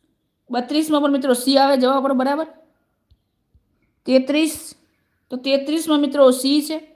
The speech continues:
ચોત્રીસ, બરાબર. તો ચોત્રીસમાં પણ મિત્રો બી જવાબ આવશે. પાંત્રીસ, તો પાંત્રીસમાં મિત્રો જવાબ આપણો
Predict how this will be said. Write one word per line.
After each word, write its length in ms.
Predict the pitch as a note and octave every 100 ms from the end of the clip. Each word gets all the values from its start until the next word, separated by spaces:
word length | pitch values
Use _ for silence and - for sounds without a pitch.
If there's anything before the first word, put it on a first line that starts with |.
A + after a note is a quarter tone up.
| _ _ _ _ _ _ _ _ _ _ _ _ _ _ _ _ _ _ _ _ _
ચોત્રીસ, 720 | C4 C4 C4 D4+ E4 - - - _ _ _ _ _
બરાબર. 360 | B3+ C4+ D4+ D#4+ - - _ _ _ _ -
તો 80 | C4+
ચોત્રીસમાં 640 | C4 C4 C4 D#4 D#4 D#4
પણ 160 | D4 C#4
મિત્રો 180 | C4 C4
બી 220 | B3+ C4+
જવાબ 240 | C#4 C#4+
આવશે. 320 | C#4 D4 D4+ D4+ - _ _ _ _ _ _ _ _ _ _ _ _ _ _ _ _ _ _ _ _ _ _ _ _ -
પાંત્રીસ, 540 | G3 A#3 B3+ D#4 D#4+ - - - _ _ _ _
તો 80 | B3
પાંત્રીસમાં 580 | B3+ B3+ B3+ D4+ D#4 D#4
મિત્રો 200 | D4 D4+
જવાબ 280 | B3 B3+ D4
આપણો 280 | C#4+ D4